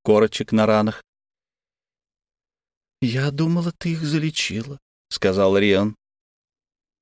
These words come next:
"Зачем?" — спросила Персиваль и подивилась тому, насколько пара часов, проведенных в цепях, надломили ее дух. "Ваш командор все равно меня сожрет,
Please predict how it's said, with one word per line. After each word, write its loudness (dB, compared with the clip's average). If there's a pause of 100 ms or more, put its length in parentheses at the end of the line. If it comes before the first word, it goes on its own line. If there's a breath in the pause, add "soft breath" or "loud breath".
(120)
"Зачем?" — -2 (200)
спросила 2
Персиваль 2 (360)
и 4
подивилась 2
тому, 6
насколько 2
пара 0
часов, 0
проведенных 2
в -20
цепях, 0
надломили 4
ее 0
дух. -8 (800)
"Ваш 0
командор 4
все 0
равно 4
меня 4
сожрет, -2